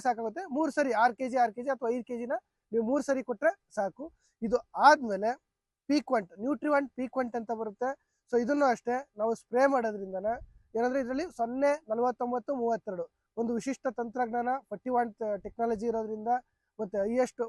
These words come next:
ಫಾಸ್ಫರಸ್ ಮತ್ತೆ ಪೊಟ್ಯಾಷ್, ನಲವತ್ತೊಂಬತ್ತು ಫಾಸ್ಫರಸ್, ಮೂವತ್ತೆರಡು ಪೊಟ್ಯಾಷ್ ಮತ್ತೆ ಸ್ಪ್ರೆಡ್ಡರ್ ಸ್ಟಿಕ್ಕರ್ ಇಮಿಟೆಂಟ್ ಇರೋದ್ರಿಂದ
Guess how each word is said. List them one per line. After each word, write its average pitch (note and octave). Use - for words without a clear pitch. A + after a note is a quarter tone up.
ಫಾಸ್ಫರಸ್ A#3
ಮತ್ತೆ A3+
ಪೊಟ್ಯಾಷ್, G#3
ನಲವತ್ತೊಂಬತ್ತು A3
ಫಾಸ್ಫರಸ್, A3+
ಮೂವತ್ತೆರಡು A3
ಪೊಟ್ಯಾಷ್ A3
ಮತ್ತೆ G#3+
ಸ್ಪ್ರೆಡ್ಡರ್ G#3+
ಸ್ಟಿಕ್ಕರ್ A#3
ಇಮಿಟೆಂಟ್ A3
ಇರೋದ್ರಿಂದ G#3